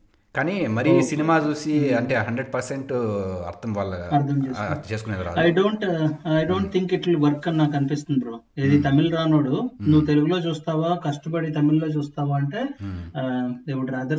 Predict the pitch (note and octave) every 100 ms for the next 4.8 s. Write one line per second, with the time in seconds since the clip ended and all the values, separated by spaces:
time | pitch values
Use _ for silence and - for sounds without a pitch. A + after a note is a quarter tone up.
0 | - D#3 F3+ D#3 C3 C3+ - C#3+ D3+ C#3
1 | D3 D3+ D#3 D3 C#3 C3+ G3+ D#3 C#3+ D3
2 | C#3+ C3+ - B2+ D3+ A#2 - - - _
3 | _ _ D#3+ F3 E3+ - A#3+ A#3+ G#3+ G#3
4 | G3+ B3 C4 B3 D#3+ E3 E3